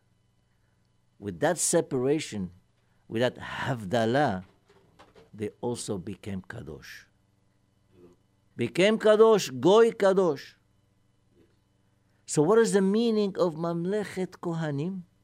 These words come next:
A kingdom of kohanim, of priests. After all,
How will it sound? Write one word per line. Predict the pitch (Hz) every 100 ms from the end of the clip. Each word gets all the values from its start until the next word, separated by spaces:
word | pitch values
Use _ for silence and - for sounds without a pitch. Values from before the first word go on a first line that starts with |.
| _ _ _ _ - _ -
A | 147
kingdom | - 214 185 190 185 _
of | 165 147 - -
kohanim, | 170 170 180 147
of | 113 -
priests. | 175 175 - - - - - - _ _ _ _ -
After | 147 139
all, | 156 175 131 -